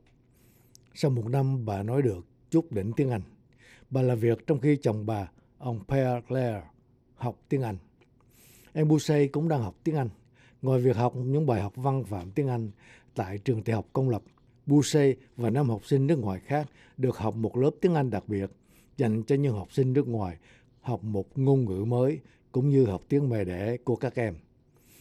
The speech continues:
Thầy cô giáo nói em Busey học rất nhanh, là một học sinh giỏi và được bạn bè yêu mến. Tám mươi ngôn ngữ được nói trong học khu. Fort Wayne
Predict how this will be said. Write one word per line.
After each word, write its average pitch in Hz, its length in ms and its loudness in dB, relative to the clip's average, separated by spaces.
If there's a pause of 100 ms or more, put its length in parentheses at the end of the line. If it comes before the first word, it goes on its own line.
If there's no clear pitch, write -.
(140)
Thầy 131 140 2
cô 143 160 4
giáo 147 260 4
nói 170 340 0 (320)
em 143 140 0
Busey 135 440 2
học 101 200 -4
rất 135 120 -2
nhanh, 127 260 0 (340)
là 131 140 -2
một 104 260 -2 (320)
học 117 240 -8
sinh 135 260 0
giỏi 101 320 -4
và 123 140 -2
được 98 260 -6
bạn 98 320 -10
bè 104 200 -6
yêu 95 160 -6
mến. 110 280 -6 (840)
Tám 170 180 2
mươi 175 80 6
ngôn 143 200 4
ngữ 110 260 0 (460)
được 120 240 -4
nói 127 420 -2
trong 135 140 -2
học 90 320 -12
khu. 113 240 -4 (840)
Fort 143 240 2
Wayne 135 440 6